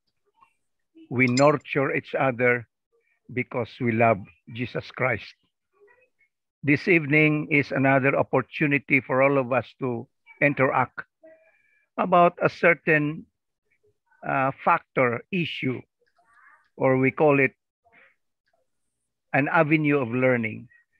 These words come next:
wherein as a leader, we become effect-, effective in the process of in-, influencing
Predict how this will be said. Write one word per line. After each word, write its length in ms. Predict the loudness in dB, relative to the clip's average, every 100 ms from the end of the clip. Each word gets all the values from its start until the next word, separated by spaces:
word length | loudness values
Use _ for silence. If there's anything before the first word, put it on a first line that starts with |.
| _ _ _ _ 0
wherein 560 | 2 4 4 2 2
as 220 | 0 -2
a 100 | 0
leader, 500 | 2 2 2 0 -2 -12 _ _ _ _ _
we 160 | -4 -2
become 380 | -2 -2 -4 -4
effect-, 400 | -8 -2 -4 -4 _ _
effective 640 | -12 -2 -2 -2 -8 -8 -10 _ _ _ _ _ _ _ _
in 220 | -4 -2
the 100 | -2
process 560 | -4 0 0 -2 -6 -8 -4
of 260 | 2 2 2 -2
in-, 200 | -6 -8 _
influencing 1040 | -4 0 2 4 4 2 -4 -4 -4 -6